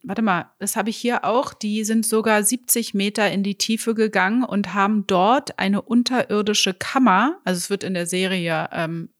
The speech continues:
gezeigt und ist wahrscheinlich total sehenswert, eine unterirdische Kammer wahrnehmen können,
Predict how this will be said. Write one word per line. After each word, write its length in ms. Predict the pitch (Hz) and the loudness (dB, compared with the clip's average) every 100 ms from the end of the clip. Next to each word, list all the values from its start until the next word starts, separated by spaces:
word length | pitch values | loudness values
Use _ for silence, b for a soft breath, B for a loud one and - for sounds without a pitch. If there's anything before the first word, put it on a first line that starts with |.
| _ _ | _ _
gezeigt 480 | - 185 185 170 247 | -6 -2 0 -2 -4
und 320 | - 185 - | -6 -6 -6
ist 180 | - - - - | -10 -10 -14 -16
wahrscheinlich 360 | - 156 165 180 | -6 -4 -2 -4
total 360 | - - 175 175 | -8 -2 -2 0
sehenswert, 640 | 190 190 185 - 165 254 B B B B B - | 0 0 0 0 2 0 B B B B B -2
eine 200 | 190 190 | -2 0
unterirdische 680 | 214 226 214 208 202 - 175 | 0 2 2 2 2 0 0
Kammer 640 | - - 247 247 196 - _ _ _ _ _ _ - | -4 0 4 4 2 -2 _ _ _ _ _ _ -6
wahrnehmen 680 | 160 170 175 185 180 190 185 | 0 2 4 4 2 2 2
können, 460 | - 185 202 269 | 2 2 4 2